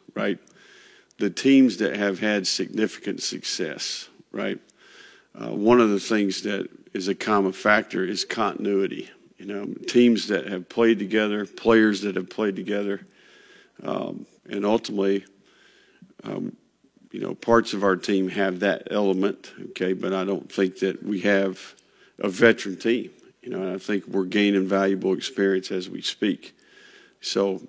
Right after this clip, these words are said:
consistency is one of the things that we're seeking. You're a hundred percent right. And I just said it earlier. I mean, I think if we could take,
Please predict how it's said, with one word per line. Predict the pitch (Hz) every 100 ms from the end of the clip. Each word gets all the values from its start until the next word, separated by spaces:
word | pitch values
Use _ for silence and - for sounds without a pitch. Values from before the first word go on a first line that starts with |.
| -
consistency | - 95 - 147 143 - 110 - 107 104 -
is | 101 95
one | 104 107
of | 101
the | 90
things | 101 98 95
that | 95 -
we're | -
seeking. | 92 - 113 104 85 - - -
You're | 104 123
a | 98
hundred | 104 110 90
percent | 90 - 92 90
right. | 95 78 - _ - - - - _
And | - 98
I | 98
just | 95 98 -
said | 110 101
it | 85
earlier. | 98 110 78 60 - -
I |
mean, | -
I | 101 95
think | - 101 - - _
if | - 92
we | 123
could | 107 98
take, | - 120 110 -